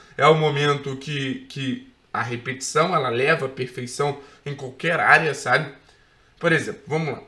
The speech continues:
Vamos conversar, eu acho que hoje, do maior problema do Atlético, que é a defesa. Cara,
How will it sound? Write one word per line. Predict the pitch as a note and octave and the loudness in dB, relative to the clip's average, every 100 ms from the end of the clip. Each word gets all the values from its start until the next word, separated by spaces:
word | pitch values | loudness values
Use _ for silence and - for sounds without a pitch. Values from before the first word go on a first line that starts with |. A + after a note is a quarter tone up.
| - | -14
Vamos | A#2+ C#3 - | -6 -4 -2
conversar, | E3+ C#3+ - | 0 0 2
eu | C3+ | 4
acho | B2+ C3+ - | 6 4 0
que | C#3 | -4
hoje, | C3+ C3+ | -4 -4
do | C3 | -6
maior | C3+ C#3+ F3 | 0 2 2
problema | E3+ D#3+ C3+ C#3 | 0 -2 0 0
do | C3+ | 0
Atlético, | C3+ - - - _ _ _ - | -2 -4 -16 -18 _ _ _ -10
que | |
é | A2 | -8
a | |
defesa. | G#2+ D3+ D#3 C3 - - _ _ _ - - - | -4 -4 -4 -8 -8 -14 _ _ _ -20 -20 -6
Cara, | - - - | -2 -2 -2